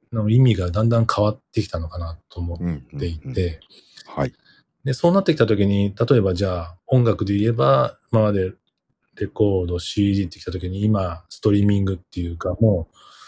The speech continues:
Speaker 1: う、持ってないじゃないですか。その、もうダウンロードすらしないというか。
Speaker 2: そうですね。はい。
Speaker 1: ね、所有しないままでみんなで、まあ、共有したものをどん-、聞いてるというか。まあ、あとは例えば、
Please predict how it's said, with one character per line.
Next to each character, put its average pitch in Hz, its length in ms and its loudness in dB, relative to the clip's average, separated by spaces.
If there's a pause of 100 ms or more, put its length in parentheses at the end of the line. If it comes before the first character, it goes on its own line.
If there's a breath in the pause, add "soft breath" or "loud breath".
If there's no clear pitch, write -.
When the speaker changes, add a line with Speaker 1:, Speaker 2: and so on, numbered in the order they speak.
(240 loud breath)
Speaker 1:
う、 123 40 2
持 156 80 2
っ - 20 -14
て - 200 -2
な 123 160 6
い 90 280 2
じ 80 100 -6
ゃ 92 60 -6
な 87 120 -6
い 82 40 -8
で 80 80 -10
す - 100 -14
か。 - 260 -10 (720)
そ 107 60 -4
の、 104 140 -2
も 101 160 0
う 101 40 -10
ダ 98 120 -4
ウ 127 120 4
ン 151 60 4
ロ 156 120 4
ー - 20 4
ド 120 80 6
す - 120 -2
ら 117 60 4
し - 160 -2
な 95 140 2
い 87 80 -2
と - 180 -12
い 82 140 -4
う 82 40 -10
か。 87 300 -10 (140)
Speaker 2:
そ 120 140 2
う 101 60 4
で 69 60 2
す - 140 -8
ね。 92 340 -4
は 80 200 -6
い。 - 20 0
Speaker 1:
ね、 107 180 -4
所 - 240 0
有 135 280 2
し 123 200 0
な 123 180 2
い 123 220 -2 (840 soft breath)
ま 120 80 -2
ま 123 160 2
で 107 140 2
み 107 120 2
ん - 20 4
な 113 80 4
で、 98 100 0 (220)
ま 120 100 2
あ、 - 40 -4
共 120 240 2
有 127 140 4
し - 80 -4
た 131 80 2
も 127 160 4
の 127 120 4
を 98 80 2
ど 98 120 -2
ん-、 90 140 -4 (340)
聞 107 60 0
い 92 60 -2
て 101 100 -2
る 92 120 -6
と - 160 -12
い 80 100 -8
う 78 40 -14
か。 - 220 -16 (640)
ま 123 120 0
あ、 120 80 2
あ 123 60 0
と - 120 2
は 101 240 2
例 104 120 6
え 95 40 2
ば、 85 400 -2